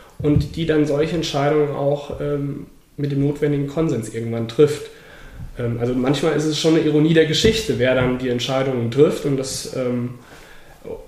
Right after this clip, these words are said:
die dann den notwendigen Rückhalt finden. Das war in der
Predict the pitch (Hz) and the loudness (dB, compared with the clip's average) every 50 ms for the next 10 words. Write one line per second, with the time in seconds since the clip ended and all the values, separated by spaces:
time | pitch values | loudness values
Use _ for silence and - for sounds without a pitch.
0 | - - - 139 147 147 143 143 143 143 143 139 135 139 147 143 - 156 151 156 | -18 -16 -14 -8 -4 -2 2 2 4 4 4 6 6 6 4 4 4 2 4 4
1 | 151 156 156 - - - 98 92 - - - 107 104 101 - 95 95 87 - - | 4 4 2 2 0 -10 -12 -14 -14 -14 -12 -12 -12 -12 -12 -14 -16 -16 -16 -16
2 | - - - - - - - - - - - - - - - 117 117 117 113 107 | -16 -16 -14 -14 -16 -16 -18 -18 -18 -18 -18 -18 -16 -6 -4 0 2 2 2 0
3 | 113 110 110 110 107 107 | 0 0 0 0 -2 -2